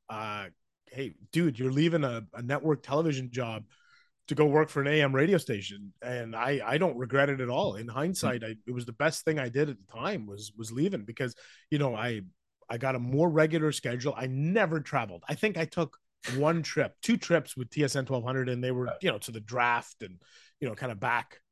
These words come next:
Speaker 1: you know, within four days or whatever. It wasn't, um, you know, after spending a hundred and fifty days a year on the road, uh, I think in my seven years at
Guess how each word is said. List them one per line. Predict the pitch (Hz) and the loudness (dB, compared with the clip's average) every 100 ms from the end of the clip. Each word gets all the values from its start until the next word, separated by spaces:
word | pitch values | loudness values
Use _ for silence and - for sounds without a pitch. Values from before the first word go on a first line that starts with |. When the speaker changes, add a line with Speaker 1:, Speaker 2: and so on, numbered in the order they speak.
| _ | _
Speaker 1:
you | 135 | -14
know, | 101 | -12
within | 104 127 127 110 | -8 -4 -4 -8
four | 110 156 135 | -8 -2 -2
days | 123 147 151 | 2 0 0
or | 107 | -2
whatever. | 95 104 | -12 -6
It | 131 | 4
wasn't, | 156 147 135 - - - _ - | 6 6 0 -6 -20 -20 _ -14
um, | 92 90 87 - | -10 -10 -10 -2
you | 151 | 4
know, | |
after | 139 139 151 | 4 4 -2
spending | - 175 147 | 0 2 4
a | 135 | 2
hundred | 151 160 | 2 2
and | 143 123 _ _ _ | 0 -4 _ _ _
fifty | - 160 - | 0 0 2
days | 143 143 143 | 2 4 4
a | 131 | 2
year | 139 | 2
on | 135 | 2
the | 120 | 2
road, | 127 175 135 120 _ _ _ - | 6 8 6 0 _ _ _ -10
uh, | 113 117 101 | -6 -6 -6
I | 117 | -8
think | 117 165 | -2 0
in | 156 | 2
my | 143 139 | 2 0
seven | - 160 147 151 | 4 4 4 2
years | 139 147 156 143 | 2 4 4 2
at | 127 | -2